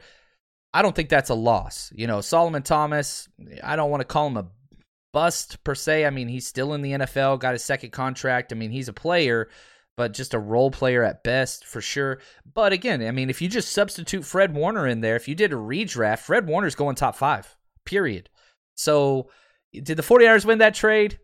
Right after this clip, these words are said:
Nah, maybe you could have done better. You definitely had a lot of misses,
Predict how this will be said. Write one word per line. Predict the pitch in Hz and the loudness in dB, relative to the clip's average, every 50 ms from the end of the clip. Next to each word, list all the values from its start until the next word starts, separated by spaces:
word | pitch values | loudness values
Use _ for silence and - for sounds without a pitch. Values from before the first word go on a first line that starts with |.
| _ _ | _ _
Nah, | 180 190 233 240 240 240 220 202 - _ _ _ _ | -14 -8 -4 0 2 2 2 0 -2 _ _ _ _
maybe | 190 202 220 226 220 220 | -8 -4 -4 -4 -4 -6
you | 196 | 2
could | - 214 208 | 2 4 4
have | 196 | 4
done | 190 214 208 180 143 | 2 2 0 0 0
better. | - 190 190 196 202 202 196 202 _ | 0 2 2 4 2 2 0 -2 _
You | - 135 143 | -10 -10 -6
definitely | 156 190 196 180 - 175 175 170 | 2 2 2 2 2 0 2 2
had | 170 170 160 | 2 2 2
a | 139 | 0
lot | 120 117 127 147 170 190 190 | 0 0 0 2 2 2 2
of | 175 151 | 2 2
misses, | 165 185 185 - - 196 196 196 - | 0 -2 -2 -2 -2 -4 -4 -4 -8